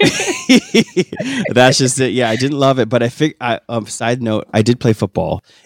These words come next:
Speaker 2: and
Speaker 1: Mm-hmm.
Speaker 2: I figured out a way to get out of conditioning was to do impersonations of the coaches and make them laugh. And seriously, and make them laugh. So, like, when I knew it was time, I was like,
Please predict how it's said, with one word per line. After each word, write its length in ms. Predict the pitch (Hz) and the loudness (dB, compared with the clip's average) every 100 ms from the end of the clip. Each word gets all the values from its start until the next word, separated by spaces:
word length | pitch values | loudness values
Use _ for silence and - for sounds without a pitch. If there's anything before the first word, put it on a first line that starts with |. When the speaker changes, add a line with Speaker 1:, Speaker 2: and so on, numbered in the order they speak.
| _ | _
Speaker 2:
and 180 | 107 107 | -4 -4
Speaker 1:
Mm-hmm. 60 | - | -2
Speaker 2:
I 540 | 101 95 98 95 95 - | -2 0 0 0 -2 -4
figured 260 | 131 139 | -4 0
out 120 | 131 120 | 2 2
a 60 | |
way 160 | 113 110 | 2 2
to 100 | 104 | 0
get 140 | 104 | -2
out 140 | 101 107 | 0 0
of 120 | - | 0
conditioning 640 | 104 92 101 123 123 143 - _ - | -4 -4 0 2 2 0 -10 _ -10
was 200 | 101 - | -4 -2
to 80 | 104 | 0
do 200 | 107 107 | 0 0
impersonations 840 | 95 - 104 101 95 101 117 107 | -4 -6 -4 0 0 0 0 0
of 160 | 107 92 | -2 -6
the 80 | - | -4
coaches 680 | 101 90 - - - - - _ 311 - - - - 214 | -2 -2 -4 -4 -4 -4 -8 _ -10 -10 -6 2 4 6
and 120 | 110 | 6
make 240 | 107 110 | 6 4
them 160 | 117 113 | 0 2
laugh. 480 | 120 123 - - - _ _ 143 | 2 2 -2 -12 -20 _ _ 0
And 140 | 143 | 2
seriously, 460 | - 160 226 - - | 6 6 6 4 2
and 140 | 117 | 2
make 160 | 120 123 | 2 0
them 140 | 131 | -2
laugh. 340 | 131 175 92 - | 0 -2 -4 -4
So, 180 | 127 | -2
like, 240 | 113 110 - | 0 -2 -4
when 200 | 110 117 | -4 0
I 100 | 123 | 4
knew 240 | 127 160 | 6 6
it 40 | 143 | 4
was 120 | 120 | 0
time, 320 | - 143 165 | -2 0 2
I 80 | 123 | 2
was 100 | 117 | 2
like, 160 | 113 | 0